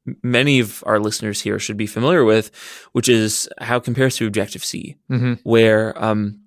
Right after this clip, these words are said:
Speaker 1: the, you can think of the, the module aspect of it really being the, um, the interface.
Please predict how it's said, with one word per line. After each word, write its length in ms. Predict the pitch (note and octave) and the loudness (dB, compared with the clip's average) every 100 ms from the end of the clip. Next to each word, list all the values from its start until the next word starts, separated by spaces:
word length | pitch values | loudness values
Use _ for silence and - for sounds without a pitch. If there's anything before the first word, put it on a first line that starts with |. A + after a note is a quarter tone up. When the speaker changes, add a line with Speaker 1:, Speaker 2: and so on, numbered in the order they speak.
| _ - | _ -10
Speaker 1:
the, 480 | A#2 A#2 A2+ - - _ _ _ | 0 2 2 -2 -14 _ _ _
you 180 | C3+ B2+ | -6 -2
can 140 | C#3 | 0
think 180 | C3 E3+ | 0 2
of 220 | D3 A2 | 0 0
the, 320 | A2+ A2 G#2 G2+ | 4 6 6 2
the 200 | A2 G#2+ | -2 -2
module 800 | G#2+ B2 B2 A#2 G#2+ G#2 G#2+ - - | 2 2 0 0 0 0 -4 -10 -6
aspect 460 | G#2 G2+ G#2+ G#2 G#2+ | -4 -4 -4 -4 -4
of 120 | G2+ | -6
it 140 | G2+ - - | -6 -10 -16
really 380 | C#3 B2+ D3 A#2+ | -4 2 2 4
being 360 | A#2 A2+ G#2+ | 2 2 -2
the, 440 | G#2+ G#2+ G2+ G#2 A2 | -4 -6 -6 -8 -10
um, 420 | - G#2 G2 G#2 _ | -10 -8 -10 -12 _
the 280 | - A#2 A2 | -10 -6 -4
interface. 760 | A2+ A2 A2 - A2 A2+ - | -2 -4 -4 -4 -4 -2 -6